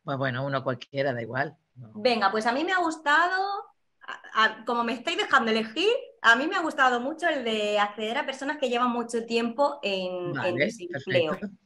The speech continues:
Speaker 2: Sí, porque pienso que es verdad que, que se pueden crear como resistencias, como esos muros que decía
Speaker 1: Sí.
Speaker 2: Itaisa, también debido, pues, a lo mejor a la pérdida de autoestima, de todo ese tiempo que no has encontrado trabajo. Entonces, no sé, me parece que este me, me resonaba. ¿Os gusta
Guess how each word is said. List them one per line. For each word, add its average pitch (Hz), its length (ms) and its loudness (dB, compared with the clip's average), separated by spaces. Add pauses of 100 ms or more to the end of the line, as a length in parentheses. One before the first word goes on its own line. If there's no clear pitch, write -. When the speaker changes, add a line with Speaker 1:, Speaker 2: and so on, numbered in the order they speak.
Speaker 2:
Sí, 311 320 -8
porque 220 320 0
pienso 226 320 -2
que 294 80 -2
es 247 80 -2
verdad 277 400 2
que, 330 100 -4
que 254 80 -6
se 254 100 -10
pueden 220 240 -2
crear 233 340 2
como 226 220 2
resistencias, 254 760 -4
como 202 180 -6
esos 214 280 -6
muros 240 240 -4
que 233 100 -8
decía 220 400 2
Speaker 1:
Sí. 139 200 0 (240)
Speaker 2:
Itaisa, 254 600 0
también 214 360 -2
debido, 240 380 -2
pues, 220 160 -4
a 202 80 -2
lo 202 80 -4
mejor 202 240 -6
a 196 60 -2
la 190 100 0
pérdida 185 400 -2
de 175 80 -2
autoestima, 269 880 -2
de 240 120 -2
todo 214 120 -4
ese 202 160 -8
tiempo 190 240 -12
que 196 80 -6
no 190 100 -8
has 185 60 -10
encontrado 185 460 -8
trabajo. 262 800 0 (260)
Entonces, 233 300 -12 (100)
no 294 140 -2
sé, 165 400 -6
me 214 220 -6
parece 220 680 -2
que 196 80 -4
este 202 180 -8
me, 175 240 -4
me 180 200 -4
resonaba. 175 760 -2
¿Os - 140 -6
gusta 311 300 -2